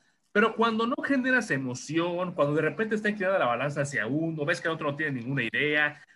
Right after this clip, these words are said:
cuando en un momento del partido me pareció que eso veía, ¿eh? Luego al final el América se salvó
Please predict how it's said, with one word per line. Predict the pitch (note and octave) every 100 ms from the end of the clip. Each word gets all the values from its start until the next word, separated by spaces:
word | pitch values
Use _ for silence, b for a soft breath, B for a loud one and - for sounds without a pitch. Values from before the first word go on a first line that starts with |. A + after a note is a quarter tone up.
| B
cuando | D#3 D3
en | D3
un | A#3+
momento | A#3 A3 G#3+
del |
partido | - C#3+ F#3
me | A3 D3
pareció | A#2 A2+ - D#3+
que | D#3
eso | C#3
veía, | A2 G#2+ G#3+ C3+ A2
¿eh? | E3 - b b
Luego | - D3+ G#3
al | G#3
final | - C#3+ B2+ D3+ B3 -
el | B2+
América | A2+ C3+ G3+ E3+
se | C#3+
salvó | C3+ A2 A2+ C3+ G3+ A3